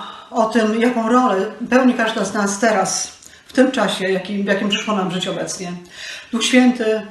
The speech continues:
położył w moje serce fragment z Księgi Przysłów, z czternastego rozdziału, pierwszego wersu: „Mądrość kobiet buduje ich dom”. I tymi słowami chciałabym się dzisiaj z wami podzielić i tymi słowami z wami pomodlić.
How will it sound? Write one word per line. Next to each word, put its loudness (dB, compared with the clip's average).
położył 2
w -4
moje 2
serce 2
fragment 0
z -6
Księgi -2
Przysłów, 0
z -10
czternastego 0
rozdziału, 0
pierwszego 0
wersu: -2
„Mądrość 2
kobiet 0
buduje 0
ich -2
dom”. -4
I 6
tymi 6
słowami 2
chciałabym 4
się -2
dzisiaj -2
z -6
wami 2
podzielić 2
i -2
tymi 2
słowami 0
z -2
wami 0
pomodlić. -4